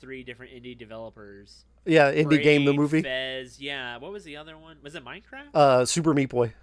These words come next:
Speaker 1: Super Meat Boy. And that was, I had never played those games, but that documentary is so interesting.
Speaker 2: Yeah, well, the, the Fez guy is
Speaker 1: Yeah,
Speaker 2: just, like,
Speaker 1: that's
Speaker 2: a
Speaker 1: right.
Speaker 2: lunatic.
Speaker 1: Fez guy's kinda
Speaker 2: But
Speaker 1: crazy.
Speaker 2: the,
Speaker 1: Low-key crazy.
Speaker 2: the guy, uh,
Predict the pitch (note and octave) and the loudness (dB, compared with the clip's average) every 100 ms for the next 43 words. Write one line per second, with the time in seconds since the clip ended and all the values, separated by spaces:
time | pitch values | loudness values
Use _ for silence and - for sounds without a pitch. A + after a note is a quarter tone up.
0 | - C3+ F#3 D#3 D3 C3+ G#2+ G2 _ - | -20 -18 -16 -14 -14 -16 -18 -20 _ -20
1 | C#3+ G3+ G#3 G#3 - D3+ D#3+ E3 E3 F3 | -14 -14 -14 -16 -16 -12 -10 -10 -10 -12
2 | - C#3+ D#3 F3+ F#3 G3+ G#3 G#3+ A3+ _ | -14 -16 -14 -16 -16 -16 -16 -20 -20 _
3 | _ _ _ - D3+ F3 E3+ E3+ C#3 D3+ | _ _ _ -18 -14 -12 -14 -12 -14 -12
4 | A#2 G#2 - - C3 B2+ A2+ A#2 A2+ - | -14 -16 -20 -16 -14 -14 -16 -18 -20 -20
5 | G2 F#2+ _ _ _ _ _ _ _ _ | -20 -20 _ _ _ _ _ _ _ _
6 | _ _ - C3+ C#3 D#3+ D#3+ D3 C3 - | _ _ -6 -4 6 10 12 12 8 0
7 | D3 D3 D#3+ C3 - D#3+ D#3 C3+ C#3+ B2 | 0 0 0 -2 4 6 6 4 2 4
8 | A#2+ A2 G#2+ _ _ - A2+ G2 A#2 A#2+ | 4 2 -2 _ _ -12 -10 -8 -6 -8
9 | A#2 A#2 A2+ C3 A2 G#2+ A#2 G#2+ A#2+ A2+ | -10 -12 -8 -8 -8 -6 -6 -6 -8 0
10 | C#3 C3 - B2+ A2+ _ _ - C#3 C#3 | 0 0 -2 -4 -4 _ _ -18 -16 -14
11 | A#2 - A#2+ D3 C#3 C3 B2 C3+ C#3+ C3 | -14 -14 0 4 4 2 0 4 6 6
12 | B2 A#2 A2+ G#2+ - - C#3+ - D#3+ D#3+ | 2 -4 -20 -20 -20 -4 0 6 10 12
13 | E3+ E3 D#3 D3+ D3 C3 B2 A#2 | 10 10 6 2 0 2 4 2